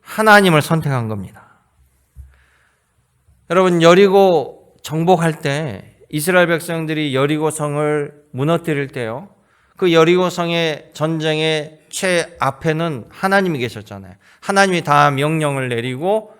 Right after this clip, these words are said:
이렇게 하라 저렇게 해라 해서 이 여리고 성을 무너뜨렸습니다. 그리고 여리고 성을 모두 다 진멸했는데 그 여리고 성 주민, 이 가나안 사람 중에 죽지 아니하고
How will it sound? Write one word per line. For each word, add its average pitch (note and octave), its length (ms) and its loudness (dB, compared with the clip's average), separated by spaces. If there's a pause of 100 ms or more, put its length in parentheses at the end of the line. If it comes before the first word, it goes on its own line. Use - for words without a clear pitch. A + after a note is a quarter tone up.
(120)
이렇게 D#3 340 -2
하라 C#3 220 4
저렇게 B2+ 420 -6
해라 A2+ 180 -4
해서 C#3+ 460 -8 (260)
이 B2+ 120 -4
여리고 C#3 280 -2
성을 C3+ 260 -6
무너뜨렸습니다. A2+ 1040 -8 (240)
그리고 F3+ 320 2
여리고 D3 580 0
성을 D3+ 400 -4
모두 D3 280 -2
다 D3+ 120 2
진멸했는데 B2 920 -6 (280)
그 F#3 240 0
여리고 E3 360 2
성 D#3+ 360 -6
주민, D#3 640 -2 (400)
이 C#3+ 120 -10
가나안 D3+ 540 0
사람 B2+ 400 -4
중에 B2 580 -6 (960)
죽지 F3+ 440 2
아니하고 C#3+ 600 4